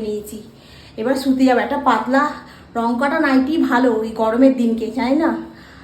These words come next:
আর জানলাটা বন্ধ করে দিলাম একটাই কারণ, ভাম এসে আগের বছর তোমার এক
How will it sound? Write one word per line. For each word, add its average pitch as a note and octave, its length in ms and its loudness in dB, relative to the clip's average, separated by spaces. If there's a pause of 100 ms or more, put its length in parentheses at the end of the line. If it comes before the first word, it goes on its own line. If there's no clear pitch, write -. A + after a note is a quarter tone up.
(200)
আর B3 100 0 (640)
জানলাটা C4 380 4
বন্ধ C#4 160 6 (100)
করে D#4+ 160 4
দিলাম F4 200 2 (140)
একটাই D#4 260 -2 (100)
কারণ, D#4+ 220 4 (440)
ভাম C#4 260 4 (120)
এসে F4 200 -4 (220)
আগের C#4 240 2
বছর F#4 320 2 (640)
তোমার D#4+ 260 4 (760)
এক C#4 100 -4